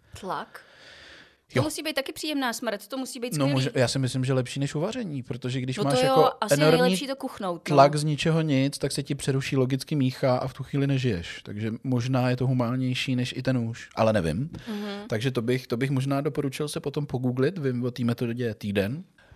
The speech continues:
Speaker 2: No a každopádně jako vám žranici závidím.
Speaker 1: No.
Speaker 2: Teda co se týká, co se týká humru a na másle to táhnout jenom a
Speaker 1: Potom, potom si řekneme, to bychom mohli udělat nějaký středomořský díl, protože jsem četla o tom,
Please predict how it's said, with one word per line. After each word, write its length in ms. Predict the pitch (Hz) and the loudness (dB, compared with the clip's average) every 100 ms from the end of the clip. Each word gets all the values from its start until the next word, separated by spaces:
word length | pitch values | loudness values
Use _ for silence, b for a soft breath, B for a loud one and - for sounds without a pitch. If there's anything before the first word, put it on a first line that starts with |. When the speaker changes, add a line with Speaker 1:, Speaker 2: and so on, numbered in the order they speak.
| b | b
Speaker 2:
No 140 | 143 135 | 2 2
a 60 | |
každopádně 500 | 131 131 117 117 117 | 4 2 4 4 4
jako 160 | 117 117 | 0 0
vám 160 | 120 117 | 0 2
žranici 360 | 117 117 117 | 0 0 0
závidím. 520 | 117 110 117 92 80 80 _ _ - | 0 2 0 -4 -8 -14 _ _ -14
Speaker 1:
No. 100 | 185 | -8
Speaker 2:
Teda 180 | 175 98 | -6 -6
co 140 | - | -6
se 140 | - 101 | -10 -10
týká, 460 | 98 - 101 95 | -10 -6 -6 -6
co 120 | - | -8
se 160 | - 113 | -10 -12
týká 340 | - 104 117 | -12 -8 -6
humru 320 | 107 107 104 107 107 - | -6 -6 -6 -8 -10 -10
a 60 | 107 | -4
na 120 | 110 | 0
másle 380 | 107 110 110 117 | 0 0 -2 -4
to 100 | 110 | -6
táhnout 500 | 107 101 107 110 110 | -4 -2 -4 -6 -6
jenom 520 | 113 104 104 107 113 117 117 | -6 -6 -6 -6 -6 -8 -6
a 40 | |
Speaker 1:
Potom, 240 | 196 214 233 - | -4 -2 -4 -6
potom 240 | - 240 262 | -4 -2 -2
si 120 | 285 | -2
řekneme, 420 | 247 240 247 254 247 | -4 -2 -2 -2 -2
to 100 | 254 | -2
bychom 240 | 226 254 | -2 -2
mohli 180 | 233 226 | -2 -2
udělat 280 | 226 220 202 | 0 0 0
nějaký 260 | 208 202 214 | -6 -8 -10
středomořský 540 | - 202 202 196 240 | -8 -6 -6 -6 -8
díl, 180 | 208 214 | -6 -4
protože 340 | 220 208 208 | -4 -6 -6
jsem 180 | 202 240 | -6 -6
četla 300 | 220 220 226 | -6 -4 -4
o 80 | 185 | -4
tom, 380 | 185 170 180 | -4 -4 -6